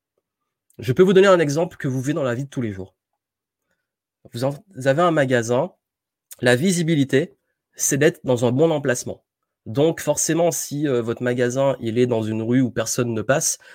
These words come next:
vous avez moins de chances que des gens y viennent. Si vous êtes dans une rue, euh, piétonne, commerciale, où il y a beaucoup de passages, il y a plus de gens, chances que les gens aient envie de rentrer. Ensuite, dans ce magasin, forcément, vous avez une cible. Donc, euh, quand vous savez qui vous ciblez et ce qu'ils veulent,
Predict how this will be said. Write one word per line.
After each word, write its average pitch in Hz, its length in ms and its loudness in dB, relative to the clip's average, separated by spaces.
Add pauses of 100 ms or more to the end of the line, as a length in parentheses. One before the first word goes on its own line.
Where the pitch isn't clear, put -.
(100)
vous 107 180 -4
avez 104 120 0
moins 117 200 2
de 123 40 0
chances 160 240 -4
que 120 100 -4
des 107 120 -2
gens 127 140 0
y 117 60 -2
viennent. 95 180 -10 (680)
Si - 180 0
vous 139 60 6
êtes 156 80 6
dans 143 120 6
une 127 200 4
rue, 135 360 4
euh, 104 380 0 (180)
piétonne, 139 520 0
commerciale, 131 640 2
où 117 40 -2
il 113 40 0
y - 20 2
a 101 60 0
beaucoup 135 260 -2
de 135 60 -4
passages, 135 560 2 (260)
il - 40 -6
y - 20 -6
a 101 60 -8
plus 165 260 -2
de 127 120 2
gens, 127 260 0 (120)
chances - 320 -2
que - 80 -4
les 107 140 -2
gens 131 240 -4
aient 110 60 -4
envie 107 220 -6
de 139 80 -4
rentrer. 113 440 -6 (500)
Ensuite, 135 320 2
dans 151 100 6
ce 131 140 2
magasin, 143 440 4
forcément, 147 460 0
vous 143 120 2
avez 123 140 2
une 147 80 -2
cible. 123 380 -4 (420)
Donc, 117 160 -4 (160)
euh, 117 180 2
quand 208 180 0
vous 170 140 0
savez 156 300 2
qui - 180 -4
vous 131 160 -2
ciblez 135 640 0
et 110 220 -4
ce - 120 -4
qu'ils 110 160 -10
veulent, 143 360 2